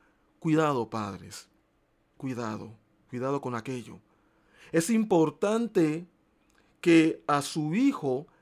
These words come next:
le registre el peso de su palabra como padre o como madre. Porque <laughs> prometer algo que eventualmente no pueda cumplir, si usted no se da cuenta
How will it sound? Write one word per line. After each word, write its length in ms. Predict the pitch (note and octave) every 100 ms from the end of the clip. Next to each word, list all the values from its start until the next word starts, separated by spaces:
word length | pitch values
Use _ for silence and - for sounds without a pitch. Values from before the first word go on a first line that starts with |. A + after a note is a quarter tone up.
| _ -
le 260 | D3 D3
registre 1080 | C3+ B2 B2+ - - A3+ A#3 - G#3+ G#3+ G#3+
el 220 | D3+ B2+ A#2
peso 680 | _ - B3 C4 - B3
de 120 | G3
su 220 | D3 D#3 C#3
palabra 920 | C3+ C3+ E3 A3+ F3 A2+ G#2 A#2 - _ _ _ _ -
como 260 | C3+ A#2
padre 600 | - E3 G3+ C3+ G#2+ A2 _ _ _ _ -
o 80 | A#2
como 180 | A#2 A2
madre. 420 | A#2+ G#2+ - A#2+ _ _ _ _ _ -
Porque 320 | B2 C#3+ C3+ - A2+ _
<laughs> 320 | _ _ _
prometer 480 | D3 C3+ B2+ G#3 A3+
algo 440 | G#3+ A3 G#3 G#3
que 400 | G#3 C#3+ C3 - _ _ _ _ _ _ _ -
eventualmente 840 | C3+ B2+ B2 F3+ G3 F#3+ D3 A#2 - _ _
no 520 | B2 A#2+ C3+ D#3+ G3+
pueda 520 | G3+ F3+ A3 A#3 G#3 D3
cumplir, 840 | - B2+ A2 D#3 G3 F3 A#2+ - _ _ _ _ _ _ _ _
si 80 | -
usted 140 | A2+ D3+
no 100 | G#3
se 120 | G3
da 140 | G3
cuenta 600 | F#3+ A3 G#3+ C#3+ A#2 -